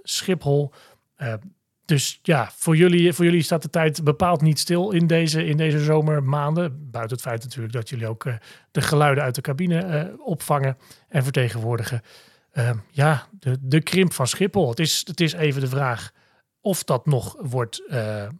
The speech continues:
door dit demissionaire kabinet, eh, of daar een beslissing over wordt genomen. Of ze daar nog mee verder gaan. Of dat ze natuurlijk wachten tot er, eh, nou ja, wanneer we een nieuw kabinet hebben. Dat zal begin volgend jaar ergens dan zijn. Eh, of, of, of ze het aan, eh,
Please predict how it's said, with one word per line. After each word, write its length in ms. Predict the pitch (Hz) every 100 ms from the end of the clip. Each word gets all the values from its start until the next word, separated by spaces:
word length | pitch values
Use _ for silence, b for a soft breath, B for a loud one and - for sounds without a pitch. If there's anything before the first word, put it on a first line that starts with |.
| _ _ _ 139 110 110 139
door 240 | 151 131
dit 340 | 165 160 - 208
demissionaire 680 | 147 156 156 - 156 185 165
kabinet, 480 | 170 160 165 156 165
eh, 140 | 165
of 100 | 139
daar 140 | 160
een 80 | 147
beslissing 360 | 143 160 147 147
over 160 | 135
wordt 220 | 135 131 b b b b _
genomen. 600 | - 147 135 143 165 190
Of 100 | -
ze 80 |
daar 120 | 139 131
nog 100 | 120
mee 120 | 123
verder 220 | 131 127
gaan. 200 | 120 117
Of 100 | 117
dat 140 | 123
ze 60 | -
natuurlijk 280 | 131 113 120
wachten 240 | 120 -
tot 200 | 135 117
er, 180 | 127 110
eh, 180 | 113 110 b b b b _
nou 140 | - 113
ja, 140 | 107 -
wanneer 260 | 127 127
we 80 | 113
een 60 | 117
nieuw 120 | 135
kabinet 420 | - 135 120 120
hebben. 200 | 139 170
Dat 120 | 160
zal 160 | - 117
begin 260 | 110 123 120
volgend 280 | 131 147
jaar 240 | 147 170 175
ergens 260 | 160 147
dan 160 | 143 139
zijn. 340 | 139 131 127 B B B B _
Eh, 320 | 147 127 170
of, 140 | 170 185
of, 140 | 143
of 160 | 226 147
ze 60 |
het 100 | 147
aan, 220 | 147 135 135
eh, 160 | 131